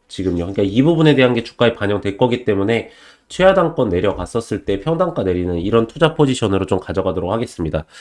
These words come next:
그래서 제가 항상 말씀드리는 것 중에 하나가 이 기업이 이렇게 주가가 특히나 떨어질 때 어떤 부분을 보고 내가 대응을 해야 될지, 그리고 이 기업에 대한 매수 타점과 또 올라갔을 때에 대한 매도 타점,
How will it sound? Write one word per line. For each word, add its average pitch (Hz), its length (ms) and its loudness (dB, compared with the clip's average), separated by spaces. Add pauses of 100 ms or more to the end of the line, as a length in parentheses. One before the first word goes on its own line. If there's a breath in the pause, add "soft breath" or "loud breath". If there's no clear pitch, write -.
(340 loud breath)
그래서 117 760 6
제가 110 220 -2
항상 147 260 2
말씀드리는 120 520 2
것 110 120 0
중에 107 180 0
하나가 117 560 4 (720 soft breath)
이 143 240 2
기업이 110 500 2
이렇게 95 300 -4
주가가 - 380 2
특히나 156 280 -2
떨어질 196 420 0
때 117 100 0
어떤 101 480 2
부분을 165 340 2
보고 98 240 0
내가 90 460 0
대응을 92 340 -2
해야 123 160 2
될지, 80 520 -8 (500)
그리고 107 200 4
이 113 140 2
기업에 113 400 0
대한 104 280 0
매수 92 260 -2
타점과 113 680 0 (420)
또 104 80 -2
올라갔을 143 680 2
때에 113 240 0
대한 98 240 0
매도 87 240 -4
타점, 98 480 -6